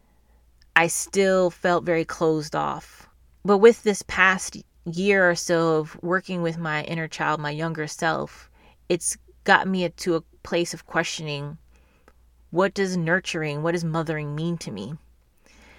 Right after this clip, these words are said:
I became a parent at a young age. I had my oldest daughter when I was nineteen.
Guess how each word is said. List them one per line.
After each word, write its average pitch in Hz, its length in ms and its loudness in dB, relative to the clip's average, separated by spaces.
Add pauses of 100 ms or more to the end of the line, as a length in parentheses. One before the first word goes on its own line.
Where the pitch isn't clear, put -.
(200)
I 175 140 4
became 185 480 -2
a 151 60 -2
parent 180 520 0
at 160 300 0
a 170 60 -2
young 160 400 -2
age. 156 680 -6 (380)
I - 80 -2
had 175 160 -2
my 170 120 -2
oldest 170 360 -4
daughter 156 520 0 (400)
when 165 160 -4
I 156 60 -2
was 151 140 -4
nineteen. 165 840 -6